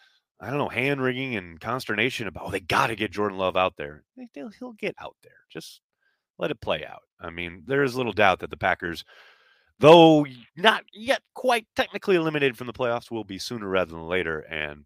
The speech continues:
when that happens, I'm sure Aaron Rodgers, as he himself indicated after the game on Sunday night, will have certain conversations with the franchise, and they will probably get a, you know, a number of starts from Jordan there down the stretch.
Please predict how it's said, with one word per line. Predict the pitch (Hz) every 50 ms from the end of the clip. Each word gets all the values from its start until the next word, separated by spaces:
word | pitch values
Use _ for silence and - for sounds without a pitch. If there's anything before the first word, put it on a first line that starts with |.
| _ _ -
when | 123 131 113
that | 98 87 85
happens, | 87 80 - 80 78 73
I'm | 82 78 78 78
sure | - - - 104 87 82 78 76
Aaron | 76 78 78 76 73
Rodgers, | 78 78 80 76 73 76 73 78
as | 82 80 78 -
he | - 110 107 101
himself | 95 104 107 - - 143 143 107 - -
indicated | 123 107 90 - 87 85 80 80 76 - _ - - _ _ _
after | 107 104 - 95
the | 90
game | 90 101 101 92
on | 90 87
Sunday | 82 - 160 151 127 127
night, | 156 196 190 147 - _ _ _ _ _ _ _ _ _ _ _ _ _ _ -
will | 170 170
have | 170 165 151 135
certain | - 151 139 113 110
conversations | 123 117 107 95 87 - - 95 90 82 87 82 76
with | 85 80
the | -
franchise, | - 90 82 80 73 - 82 76 80 87 104 104
and | 95 78 80 82 _ _ _ _
they | - 117 120
will | 123 131 139 135 131 131 _ _ _ _ _ _ _
probably | - - 143 120 98 98 98
get | 95 98 87 80
a, | 80 82 82 _ _ _ _ _ _
you | 101
know, | 107 98 110
a | 113
number | 110 110 101 90 85
of | 78
starts | - - - 82 80 - -
from | - 82 78
Jordan | 80 85 80 78 78 78
there | 76 73 76 76
down | 76 73 73
the | 69
stretch. | - - - - 76 - - -